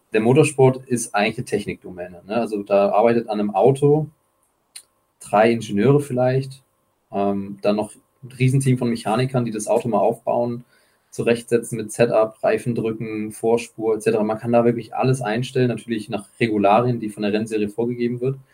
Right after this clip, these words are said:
Und dann sitzt da ein Fahrer drin, einer jetzt auch sechzehn Jahre jung, ja, hat noch nicht mal einen Führerschein, fährt aber einen dicken Audi acht G T drei mit,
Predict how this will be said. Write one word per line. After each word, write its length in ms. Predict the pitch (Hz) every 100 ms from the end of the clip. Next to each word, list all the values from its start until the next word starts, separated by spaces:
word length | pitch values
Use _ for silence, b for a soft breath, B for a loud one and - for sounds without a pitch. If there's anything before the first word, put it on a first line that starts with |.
| b b b b b -
Und 80 | 117
dann 80 |
sitzt 180 | 110 127
da 40 | 123
ein 100 | 117
Fahrer 340 | 110 120 127
drin, 320 | 113 127 135
einer 320 | 131 110 117
jetzt 180 | 110 110
auch 200 | - 101
sechzehn 340 | - 113 - 110
Jahre 220 | 107 107
jung, 360 | 110 135 156 131
ja, 180 | 104 123
hat 160 | -
noch 60 | 117
nicht 100 | 120
mal 80 | 110
einen 80 |
Führerschein, 460 | - 120 131 - 117
fährt 240 | - 117
aber 240 | 110 110 110
einen 180 | 107 104
dicken 460 | 120 - 110 107
Audi 300 | 107 110 113
acht 180 | 104 -
G 140 | - 110
T 140 | 110
drei 360 | 107 - 110 120
mit, 200 | 110